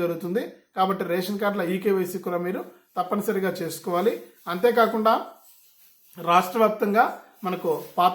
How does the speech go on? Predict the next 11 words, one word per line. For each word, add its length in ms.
రేషన్ 280
కార్డుల 300
వెరిఫికేషన్ 540
కూడా 200
ఉంటుంది. 280
మనకు 260
ఇప్పట్లో 320
అయితే 200
వెరిఫికేషన్ 540
లేదు, 160
కానీ 140